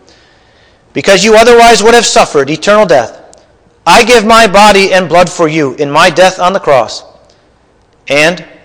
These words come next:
as certainly as this bread is broken before you, and this cup is given to you, and with your mouth you eat and drink in remembrance of me,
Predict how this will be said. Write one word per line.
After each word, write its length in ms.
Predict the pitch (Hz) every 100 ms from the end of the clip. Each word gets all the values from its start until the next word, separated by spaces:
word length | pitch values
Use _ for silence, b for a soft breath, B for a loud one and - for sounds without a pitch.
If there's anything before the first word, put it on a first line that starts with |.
| _ _ _ _ _ _
as 140 | - 123
certainly 380 | - 233 233 233
as 160 | 233 214
this 180 | 240 -
bread 300 | 208 220 226
is 120 | 165
broken 380 | 175 202 208 202
before 320 | 185 180 165
you, 320 | 151 110 - _ b b b _
and 160 | - 147
this 120 | 185
cup 260 | - 214 226
is 100 | 196
given 260 | 214 226 220
to 100 | 214
you, 420 | 190 120 - - _ b b _ _ -
and 140 | 135
with 140 | 175 185
your 140 | 202
mouth 320 | 190 233 -
you 120 | 240 220
eat 220 | 226 214
and 160 | 214 185
drink 300 | 185 202 220
in 80 |
remembrance 520 | 208 180 180 185 175 180
of 120 | 147
me, 360 | 151 135 -